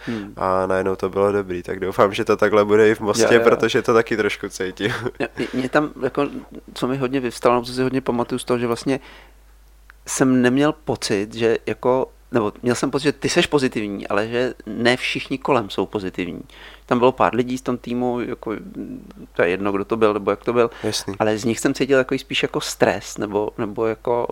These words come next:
Speaker 1: o, nějaký tlak, nebo často i nějakou třeba nespokojenost s něčím. Ale mně přišlo geniálně, ty jsi dokázal jako od toho odprostit a že jsi to jako užíval,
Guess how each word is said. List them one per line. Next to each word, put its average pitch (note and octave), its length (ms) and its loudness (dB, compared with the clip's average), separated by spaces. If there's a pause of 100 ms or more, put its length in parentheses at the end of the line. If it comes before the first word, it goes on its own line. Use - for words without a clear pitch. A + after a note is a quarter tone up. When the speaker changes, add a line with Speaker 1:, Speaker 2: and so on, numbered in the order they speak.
Speaker 1:
o, A#2+ 160 -6 (440)
nějaký B2 320 -4
tlak, G#2+ 420 0
nebo A2+ 360 -4
často - 340 -8
i C3+ 60 -6
nějakou A2 340 -8
třeba - 240 -4
nespokojenost A#2+ 600 -6
s A#2 40 -12
něčím. - 480 -6 (880)
Ale A2+ 180 2
mně G#2 160 -4
přišlo - 340 -2
geniálně, A2 440 2
ty A2 120 -6
jsi A2+ 80 -4
dokázal G#2+ 440 0
jako A#2 340 0
od G#2 140 -4
toho A#2+ 380 0
odprostit A#2+ 680 -4
a A#2 60 0
že A#2 120 -8
jsi - 160 -10
to - 60 2
jako A#2+ 200 2
užíval, A2+ 460 -2